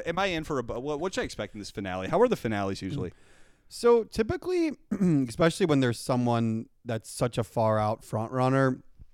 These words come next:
Speaker 2: they're typically not that great 'cause it's just predictable.
Speaker 1: Right.
Speaker 2: However, I will say that usually, especially if they think they're a front runner, they don't usually, like, melt down as much as Rachel. Like,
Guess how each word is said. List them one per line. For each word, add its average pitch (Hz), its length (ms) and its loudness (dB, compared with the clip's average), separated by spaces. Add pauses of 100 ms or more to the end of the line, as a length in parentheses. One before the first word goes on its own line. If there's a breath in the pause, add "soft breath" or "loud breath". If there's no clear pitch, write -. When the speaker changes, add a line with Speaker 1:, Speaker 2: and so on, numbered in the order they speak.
(320)
Speaker 2:
they're 151 100 -2
typically 220 340 -2
not 131 240 -4
that 110 180 -6
great 113 320 -6
'cause 123 100 -8
it's 113 120 -8
just - 160 -16
predictable. 147 580 -4 (340 loud breath)
Speaker 1:
Right. - 120 -2
Speaker 2:
However, 202 580 4 (560)
I 156 80 2
will 453 240 6
say 143 240 -4
that 127 260 -2
usually, 214 840 -4 (380)
especially 277 460 2
if 208 80 -2
they 156 140 0
think 147 180 -2
they're 127 120 0
a - 20 -4
front - 260 -8
runner, 139 320 0 (440)
they 262 100 -2
don't 370 240 0
usually, 151 340 2
like, 110 160 -4
melt 110 320 -6
down 104 240 -6
as 180 140 -4
much 226 320 -2
as 175 160 -2
Rachel. 233 360 2
Like, 170 220 -2